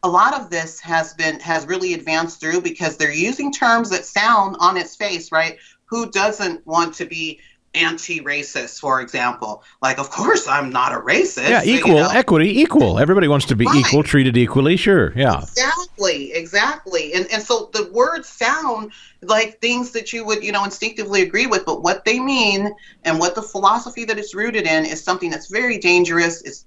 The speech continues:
Speaker 1: demotivating for the very students it purports to help.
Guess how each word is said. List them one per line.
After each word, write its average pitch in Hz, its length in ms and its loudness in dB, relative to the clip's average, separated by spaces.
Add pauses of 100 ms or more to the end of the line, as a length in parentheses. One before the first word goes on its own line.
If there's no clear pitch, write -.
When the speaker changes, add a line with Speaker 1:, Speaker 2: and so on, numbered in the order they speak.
Speaker 1:
demotivating 170 800 0
for 160 120 -6
the 147 80 -8
very 190 260 0
students 185 480 -4
it 170 120 -6
purports 185 500 0
to 160 80 -2
help. 127 420 -2